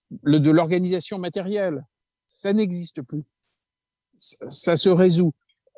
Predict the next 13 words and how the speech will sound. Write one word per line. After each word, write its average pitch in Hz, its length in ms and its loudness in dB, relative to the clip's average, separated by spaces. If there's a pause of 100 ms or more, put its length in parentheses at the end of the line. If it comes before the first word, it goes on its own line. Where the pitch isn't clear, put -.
C'est-à-dire 196 400 0
que 170 200 -6
quand 240 240 -4
on, 185 100 -6
on, 160 460 -4
on 175 120 -2
rencontre 214 360 -2
une 196 100 -2
femme 165 260 -4
à 143 100 -4
un 160 60 -6
certain 214 400 -6
niveau, 185 480 -4